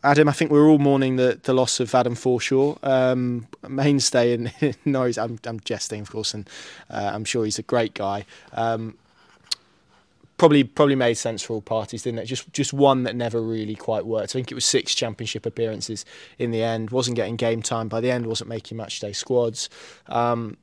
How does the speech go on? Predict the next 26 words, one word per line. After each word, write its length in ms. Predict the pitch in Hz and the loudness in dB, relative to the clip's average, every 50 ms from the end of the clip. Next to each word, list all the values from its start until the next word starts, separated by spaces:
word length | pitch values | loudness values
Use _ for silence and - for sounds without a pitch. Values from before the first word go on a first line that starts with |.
| _ - | _ -6
I 60 | - 123 | -6 2
do 260 | - 151 147 143 139 | 6 8 8 10 10
wonder 320 | 139 139 139 139 131 127 | 8 6 6 6 4 2
in 60 | 123 | 2
my 100 | 127 123 | 2 0
head 220 | 120 123 123 120 117 | 2 2 2 0 0
if, 260 | 120 - - - - - | -2 -4 -8 -12 -8 -4
if 340 | 127 131 - - - - - _ _ - | -4 -4 -4 -6 -10 -16 -18 _ _ -4
in 440 | 135 135 127 123 123 120 123 120 - _ _ _ _ _ _ _ | -2 -2 -2 -2 -2 -4 -6 -6 -10 _ _ _ _ _ _ _
years 500 | - 151 143 139 139 139 139 139 131 - | -8 -2 4 6 8 8 8 8 6 2
to 80 | - 127 | 0 -2
come 300 | - 135 131 127 123 123 | 2 2 2 2 2 0
he 140 | 131 131 127 | 0 0 2
will 180 | 127 127 120 | 2 0 0
be 380 | 113 131 123 120 120 117 113 - _ - - - _ - | 2 4 4 4 4 2 -2 -4 _ -16 -20 -18 _ 2
not 200 | 180 170 143 139 | 4 4 4 4
the 80 | 143 | 2
poster 440 | - - 151 147 143 127 - - 135 | 2 4 6 6 6 6 2 0 -2
boy 200 | 104 123 123 120 107 | 0 0 0 0 -2
for 100 | - 117 | -2 -2
that, 220 | 117 120 - - _ _ | -2 -2 -2 -4 _ _
for 160 | - - 135 127 | -8 -4 -2 0
last 240 | 127 123 113 - | 0 0 0 -2
summer's 260 | - 131 120 117 98 117 | -4 -6 -8 -8 -8 -12
recruitment, 560 | 113 - - 147 139 120 120 113 110 110 - | -8 -4 -4 -2 -2 -4 -6 -10 -12 -6 -2
but 180 | 123 120 - | -2 -2 -2